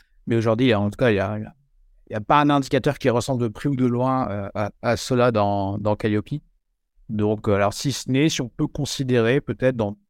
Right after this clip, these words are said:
on va dire, de manière générale, dans l'état d'esprit de l'amélioration continue, euh, que l'on puisse aussi prouver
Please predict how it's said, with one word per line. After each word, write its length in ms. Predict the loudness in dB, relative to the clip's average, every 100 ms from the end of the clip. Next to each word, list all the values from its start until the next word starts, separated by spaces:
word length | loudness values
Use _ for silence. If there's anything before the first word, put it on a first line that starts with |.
| _ _ -8
on 60 | -2
va 60 |
dire, 160 | 0 0 -4 -20 _
de 100 | -2
manière 400 | 2 4 6 4
générale, 400 | 4 2 4 4
dans 160 | 2 2
l'état 320 | 2 0 0
d'esprit 320 | 0 -2 -4
de 80 | -2
l'amélioration 800 | 2 2 2 2 2 0 0 -6
continue, 520 | -8 -8 -2 -2 -2 -8 _ _ _ _ _ _ 0
euh, 140 | 0
que 140 | 2
l'on 160 | 0 0
puisse 280 | 0 -2 -2
aussi 180 | -4 -6
prouver 640 | -6 -4 0 2 2 0